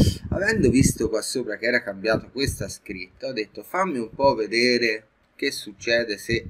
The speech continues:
riprovo a fare questo". Quindi prova il nuovo YouTube,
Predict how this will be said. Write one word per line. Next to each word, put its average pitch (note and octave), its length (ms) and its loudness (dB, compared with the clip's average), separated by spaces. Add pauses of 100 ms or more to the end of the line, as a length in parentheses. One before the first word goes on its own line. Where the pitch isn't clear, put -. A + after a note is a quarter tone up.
riprovo G2+ 500 -10
a F#2 100 -14
fare F#2 300 -14
questo". D#3 560 -4 (400)
Quindi A2 360 -2
prova G#2 340 4
il A2 40 -4
nuovo C#3+ 280 0
YouTube, E3+ 520 2